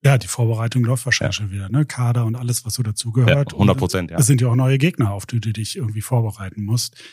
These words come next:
Speaker 1: Ähm, gibt's eigentlich in so einer Saison selber auch so Phasen, wo man mal abschalten und runterfahren kann? Oder ist das da wirklich Dauer, Dauerstress?
Speaker 2: Man muss sich da ab und zu selber zu zwingen. Wenn man mal einen freien Tag hat,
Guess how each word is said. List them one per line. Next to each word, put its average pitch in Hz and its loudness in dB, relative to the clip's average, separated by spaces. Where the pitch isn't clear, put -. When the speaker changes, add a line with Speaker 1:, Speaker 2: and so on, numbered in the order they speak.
Speaker 1:
Ähm, 120 6
gibt's - 0
eigentlich 135 2
in 147 6
so 127 4
einer 123 2
Saison 110 2
selber 117 0
auch 127 -2
so - -4
Phasen, 151 -4
wo 131 2
man 139 -2
mal 135 -4
abschalten 143 -2
und 131 0
runterfahren 143 -4
kann? 151 -4
Oder 123 -2
ist - -4
das 120 -2
da 107 -2
wirklich 107 -4
Dauer, 92 -2
Dauerstress? - -4
Speaker 2:
Man 95 4
muss 101 8
sich 127 6
da 104 2
ab 104 0
und 110 -2
zu 104 0
selber 101 0
zu - -8
zwingen. 90 -4
Wenn 90 -8
man 90 0
mal 92 0
einen 87 -4
freien 92 0
Tag 98 -2
hat, 107 -2